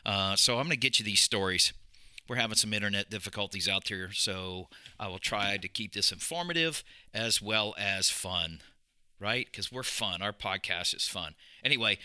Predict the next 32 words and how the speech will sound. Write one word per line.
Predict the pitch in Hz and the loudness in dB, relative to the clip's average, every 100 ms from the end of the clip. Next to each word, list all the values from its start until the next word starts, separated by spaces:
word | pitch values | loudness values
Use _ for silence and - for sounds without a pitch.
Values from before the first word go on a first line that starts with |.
| - - | -8 0
so | 127 | 0
let's | 143 214 - | 2 4 4
talk | - 147 - | 4 2 0
about | 117 - 92 87 - - | -4 -2 -2 -2 -10 -12
this. | 76 78 - - - - - - - _ _ _ - - - - - - | -12 0 2 2 0 -10 -20 -20 -20 _ _ _ -20 -20 -18 -16 -16 -18
First, | - - 262 262 - - - - - | -6 0 4 6 6 4 4 2 -2
let | - 170 | -4 0
me | 160 | 8
jump | 143 127 143 | 8 8 2
in | |
here | 123 123 117 | 6 4 4
and | 120 | 4
say, | - 117 104 101 - - - _ _ _ _ - - _ - | 4 6 2 -2 -8 -16 -20 _ _ _ _ -4 -4 _ -2
First | - 156 - | 2 4 4
Team | 185 | 4
America, | 160 113 107 104 110 101 - - | 2 2 2 0 -4 -6 -10 -2
Patriot | 117 - 123 | 0 0 -2
Network, | 107 98 101 90 - - _ _ - | -4 -6 -4 -6 -6 -20 _ _ 0
is | 104 | 2
for | 110 | 2
patriots, | - 95 87 92 - - | 0 -2 0 -2 -2 -4
by | - 98 | -2 -2
patriots, | - 92 - 92 90 - - - | -2 -2 -2 -4 -4 -6 -8 -12
from | 87 | -12
across | 85 95 87 - | -8 -4 -4 -4
all | 95 | -6
si-, | - 104 - _ | -4 -6 -6 _
both | - 104 - | -8 -4 0
sides | - 98 117 | 0 0 -4
of | 110 | -2
the | 135 | 0
aisle | 131 113 107 | 2 0 -4